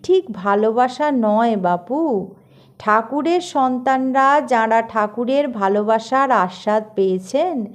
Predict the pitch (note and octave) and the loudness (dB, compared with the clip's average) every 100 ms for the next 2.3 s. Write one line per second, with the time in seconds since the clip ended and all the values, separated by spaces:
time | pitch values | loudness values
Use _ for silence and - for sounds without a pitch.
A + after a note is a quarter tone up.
0 | - - - G#3+ A#3+ C#4+ F#4 G4+ G4+ E4 | -16 -18 2 4 6 6 6 6 4 2
1 | A#3 A#3 A3 A3 G#3+ G#3 F#3+ F#3+ F3+ G#3+ | 2 4 2 0 -2 0 0 2 4 4
2 | D4+ A#3 | 4 2